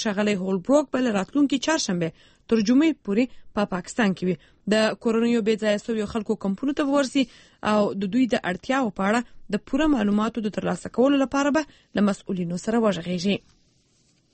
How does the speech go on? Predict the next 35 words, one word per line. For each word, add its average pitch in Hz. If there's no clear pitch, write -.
د 262
ایر 370
فرانس 370
هوایي 294
چلند 285
خبر 269
ورکوي، 240
په 269
هغه 233
الوتکه 240
کې 285
چې -
له 254
برازیل 214
څخه 247
پاریس 226
ته 240
په 208
لاره 214
ورکه 190
سوي، 254
دوه 220
سوه 269
شپاړس 349
تنه 214
مسافرین 196
او 208
دولس 208
د -
الوتکې 180
خپله 185
عمله 175
سپاره 175
وو. 170
ګمان 277